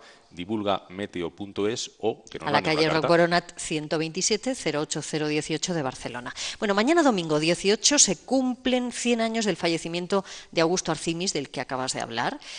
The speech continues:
Speaker 2: eh, que fue, como decías, el primer meteorólogo profesional que hubo en España, aunque también destacó su labor en el campo de la astronomía. ¿Qué destacarías en primer lugar de este personaje?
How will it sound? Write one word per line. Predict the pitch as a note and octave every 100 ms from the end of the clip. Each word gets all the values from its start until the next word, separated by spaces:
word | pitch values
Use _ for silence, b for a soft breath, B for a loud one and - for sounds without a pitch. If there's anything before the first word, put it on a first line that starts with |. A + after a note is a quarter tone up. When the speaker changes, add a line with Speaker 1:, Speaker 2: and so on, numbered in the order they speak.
| B B
Speaker 2:
eh, | - D3 C3 -
que | D3
fue, | - E3+ F3
como | D#3 B2
decías, | - E3+ E3
el | E3+
primer | F3 E3+ F#3 F#3
meteorólogo | F#3 F3 D#3+ D#3+ D#3+ D#3+
profesional | E3 D3+ D#3 D3
que | C#3+ D#3
hubo | C#3+ D3
en |
España, | C#3+ - C#3+ D3+
aunque | D#3 D3+
también | C#3+ D3
destacó | D3+ D#3+ D3
su | -
labor | D3+ C#3 C#3+
en | D3+
el |
campo | C#3+ C#3 D#3+
de |
la | C#3+
astronomía. | - C#3 B2 B2 C3 -
¿Qué | A3+
destacarías | B3 C4+ B3+ B3+
en | B3
primer | A3+ G#3+ G#3+
lugar | G3 G3
de | F#3+
este | -
personaje? | F#3 F3 D#3+ B2 -